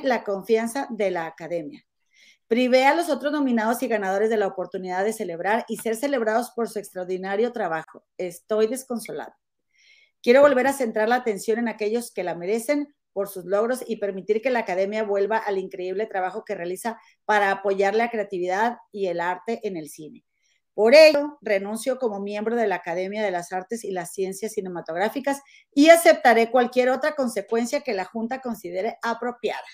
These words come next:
dice el comunicado. Entonces, comadre, eh, la Academia, por su parte, informó que aceptaba, aceptaba la dimisión y continuaría con su procedimiento disciplinario.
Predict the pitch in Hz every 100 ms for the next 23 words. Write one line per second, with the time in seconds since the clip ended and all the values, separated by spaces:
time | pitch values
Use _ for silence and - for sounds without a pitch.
0 | _ _ _ _ 185 165 156 185 185 -
1 | 147 131 - 110 - _ - - - -
2 | - 247 277 339 370 392 392 339 294 254
3 | 247 277 - 226 220 208 202 196 - _
4 | _ - 226 269 302 370 381 311 262 269
5 | 277 285 320 339 330 349 339 262 285 320
6 | 339 _ _ _ 262 294 302 320 285 277
7 | 277 240 190 196 202 - 208 202 202 202
8 | 202 214 190 175 - 226 269 285 - 214
9 | 202 185 185 185 202 226 254 233 - 180
10 | 180 170 185 208 208 226 240 277 247 262
11 | 240 277